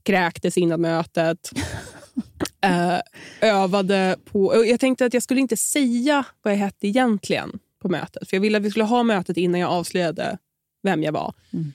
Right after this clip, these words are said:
Speaker 1: Så jag övade på att säga, introducera mig i spegeln och säga: "Hej Alexandra, hej Alexandra." Och så till slut tyckte jag att jag hade det. Och så kom jag dit och så öppnade de dörren.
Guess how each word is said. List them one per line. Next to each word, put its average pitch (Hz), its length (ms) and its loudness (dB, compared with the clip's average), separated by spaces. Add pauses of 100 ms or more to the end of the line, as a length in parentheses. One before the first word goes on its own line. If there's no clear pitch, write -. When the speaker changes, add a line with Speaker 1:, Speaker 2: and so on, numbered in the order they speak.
(140)
Speaker 1:
Så - 100 -2
jag 202 140 4
övade 240 420 2
på - 100 -2
att 170 80 -2
säga, 165 320 -2
introducera 190 540 0
mig - 100 -10
i - 40 -10
spegeln 175 280 -2
och 185 80 -6
säga: - 140 -4
"Hej 170 380 -2
Alexandra, 175 680 -4
hej 175 360 -2
Alexandra." 170 640 -2
Och - 80 -6
så 180 160 -6
till 180 160 -4
slut 165 180 -4
tyckte 165 200 -4
jag 175 40 -2
att 170 60 -6
jag 165 80 -2
hade 180 260 -2
det. 151 200 -4
Och 185 80 -6
så - 80 -8
kom 185 220 0
jag 170 100 -2
dit 269 480 -2 (120)
och 214 100 -2
så 185 80 0
öppnade 190 340 0
de 170 180 -2
dörren. 233 500 2